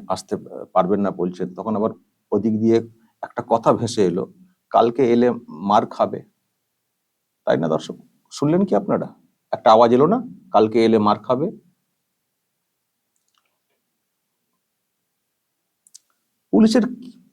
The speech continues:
কিসের এত তাড়া যে এই শুভম মণ্ডলকে এক্ষুনি চাই? আর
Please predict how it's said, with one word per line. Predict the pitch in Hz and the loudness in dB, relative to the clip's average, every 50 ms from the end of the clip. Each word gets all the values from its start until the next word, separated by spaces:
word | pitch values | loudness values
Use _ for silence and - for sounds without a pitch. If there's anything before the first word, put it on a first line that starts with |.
| _ _ | _ _
কিসের | _ 202 202 196 - 262 - | _ 0 0 2 2 2 4
এত | - 175 165 | 4 4 2
তাড়া | 190 190 - 160 160 165 180 180 | 2 4 4 6 6 6 6 6
যে | 165 180 | 6 6
এই | 170 170 | 6 6
শুভম | 175 175 - 147 147 160 156 147 | 4 4 2 4 6 6 6 4
মণ্ডলকে | 143 143 147 143 151 151 147 147 - | 2 0 2 2 2 0 0 -4 -6
এক্ষুনি | - 127 127 - - - 147 143 | -6 -6 -8 -8 -12 -8 -8 -8
চাই? | 143 143 - - - - _ _ _ _ _ _ _ _ _ _ _ _ _ _ _ _ _ _ _ _ _ _ _ _ _ _ _ | -6 -6 -8 -8 -8 -10 _ _ _ _ _ _ _ _ _ _ _ _ _ _ _ _ _ _ _ _ _ _ _ _ _ _ _
আর | - 120 135 151 175 202 202 202 | 6 8 8 8 8 6 4 2